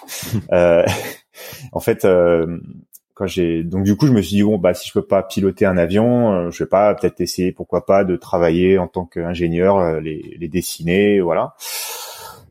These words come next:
Speaker 2: Et puis pareil, bon bah comme, euh, comme on a vu, enfin en tout cas comme, euh, comme ma mère a vu que j'accrochais bien sur le milieu, bon bah elle a fait en sorte que ça, de, un peu de commencer à nourrir la passion. Donc, euh, bah, j'ai commencé à aller un peu sur, sur les meetings.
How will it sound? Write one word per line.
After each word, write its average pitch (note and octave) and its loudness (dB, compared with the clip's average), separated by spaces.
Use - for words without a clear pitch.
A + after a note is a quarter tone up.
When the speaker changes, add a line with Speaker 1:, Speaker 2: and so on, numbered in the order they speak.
Speaker 2:
Et G#2 2
puis A2+ 4
pareil, A#2 4
bon A2 2
bah G#2 2
comme, A2+ 0
euh, F#2 4
comme G2 0
on G2 4
a G2 6
vu, G#2 2
enfin F2+ 0
en - -6
tout - -14
cas G2+ 2
comme, F2+ -2
euh, E2 -4
comme F2+ -6
ma F#2 -2
mère G2+ 2
a F#2+ 2
vu G#2 2
que E2+ 0
j'accrochais F2+ -2
bien G2 2
sur F#2+ -2
le F2 -2
milieu, F#2 4
bon G#2+ 0
bah E2 0
elle E2 2
a E2+ -2
fait - -10
en E2+ 0
sorte - -2
que E2+ 0
ça, - -2
de, D#2+ -2
un D#2+ -4
peu - -2
de F2 -2
commencer F2 -2
à F#2 2
nourrir F#2 4
la F2 4
passion. C3+ 0
Donc, G#2+ -2
euh, F2+ 0
bah, E2 -4
j'ai - -18
commencé F2 -8
à - 4
aller F2 4
un E2+ 2
peu F2+ -12
sur, D#2+ -8
sur - -4
les F2 -2
meetings. A#2 0